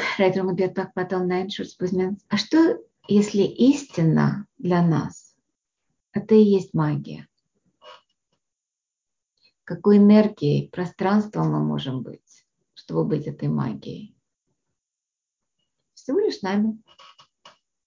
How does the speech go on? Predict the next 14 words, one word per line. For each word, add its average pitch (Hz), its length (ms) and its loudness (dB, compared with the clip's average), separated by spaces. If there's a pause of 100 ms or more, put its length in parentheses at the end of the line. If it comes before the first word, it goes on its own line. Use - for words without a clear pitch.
(1200)
Что, - 240 -6
если 320 320 -2
это 220 180 -2
так 214 480 -4
просто? 160 640 -8 (1600)
Что, - 340 2
если 208 400 2
мы 190 160 -2
можем 196 340 -2
создавать 175 1300 -2 (1400)
из 196 220 2
расширения, 175 1000 0 (120)
из 180 340 -6 (120)
расслабления, 170 1300 0